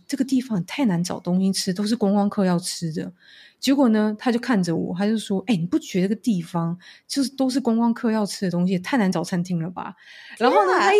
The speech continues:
Speaker 1: 讲完之后，老板就说，“哎，你们是一起的吗？”我说，“不是。”她说，“我们今天客满欸，不然你们要不要坐一桌？”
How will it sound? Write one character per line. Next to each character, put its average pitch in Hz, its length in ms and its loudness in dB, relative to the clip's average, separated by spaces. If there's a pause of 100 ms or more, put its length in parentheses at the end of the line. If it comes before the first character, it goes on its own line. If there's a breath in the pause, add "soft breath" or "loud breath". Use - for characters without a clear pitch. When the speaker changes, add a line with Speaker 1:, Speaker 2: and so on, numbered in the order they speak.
(160)
Speaker 1:
讲 214 180 2
完 247 200 2
之 311 160 0
后， 320 100 4
老 247 160 4
板 226 120 2
就 269 100 2
说 269 140 -2
，“哎， - 120 0
你 339 60 2
们 208 100 2
是 277 80 -6
一 320 140 -2
起 - 200 -4
的 160 80 -4
吗？” 165 180 -4
我 180 60 -4
说 208 140 -6
，“不 202 120 -14
是。” 175 360 -6
她 208 120 -2
说 294 220 -4 (360 loud breath)
，“我 269 100 2
们 277 340 4
今 359 200 -2
天 370 220 -2
客 370 240 0
满 170 280 0
欸， 170 100 -2
不 240 120 -2
然 269 140 4
你 196 40 2
们 180 100 2
要 214 80 0
不 247 60 0
要 254 40 0
坐 240 240 -2
一 214 60 -4
桌？” 180 480 -4